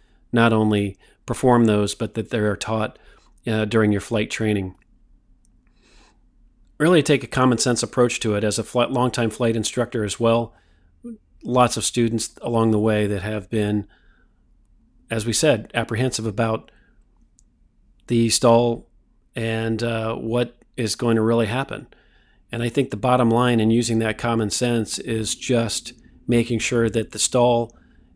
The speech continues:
experience is introduced, uh, slowly, gently, and with nothing but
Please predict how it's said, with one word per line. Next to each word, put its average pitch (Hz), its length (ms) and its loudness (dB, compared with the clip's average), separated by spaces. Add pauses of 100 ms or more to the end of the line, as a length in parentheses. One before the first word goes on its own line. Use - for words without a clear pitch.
(520)
experience 120 580 0
is 110 140 -6
introduced, 110 680 -2 (600)
uh, 104 240 -12
slowly, 127 640 0 (240)
gently, 135 560 -2 (520)
and 110 520 -4 (120)
with 117 400 -2
nothing 120 380 2
but 113 320 -2